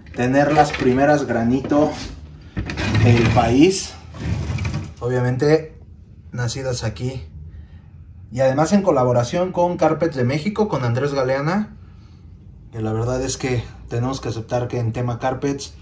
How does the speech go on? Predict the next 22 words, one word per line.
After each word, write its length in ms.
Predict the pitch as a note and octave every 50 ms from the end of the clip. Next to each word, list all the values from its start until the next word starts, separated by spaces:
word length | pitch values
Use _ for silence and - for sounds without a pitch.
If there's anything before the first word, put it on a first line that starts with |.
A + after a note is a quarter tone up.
| - - - - - - - - - -
el 240 | C#3 C#3+ C#3+ D3+ D#3+
mero 240 | E3+ F3 F3+ F3
mero 200 | E3+ E3+ E3 E3
es 140 | D#3 D3 D3+
él. 320 | E3 E3+ G3+ G3+ G#3 G#3 G#3 - - - - - -
Y, 600 | - C#3+ C3+ C3+ C3+ B2+ B2+ B2 B2 B2 A#2+ A2+ - - - - - - - - - - - - - - - -
y 120 | - A#2+ A#2+
nos 180 | A#2+ B2+ B2+ C3
ha 40 | C#3+
enseñado 360 | C3+ C3+ C#3 C3+ C3+ C3+ C3
muchísimo, 420 | B2+ - - B2+ B2 A2+ A#2+ A#2
ha 40 | A#2
sido 220 | - C3+ B2+ C3
súper 340 | B2+ - - G2+ - A2 G2+
generoso 480 | - - G#2+ G#2 G#2 G2+ A2 - - -
con 120 | - G#2 G2+
la 60 | G2
información. 540 | F#2+ - - G2 F#2+ G2 G2 - - A2 G2+ - - G2+ G2+ G#2 A2 - - - - - - - - - - - - - - - - - _ _ _ _ _ _ _ _ _
Pues 120 | - F3
vamos 240 | G3 A#3+ C4 C4+ B3+ B3
a 60 | G#3
alimentar. 580 | G3 F#3+ F#3+ F#3+ F#3+ G3 G#3+ G#3+ G#3 A3+ -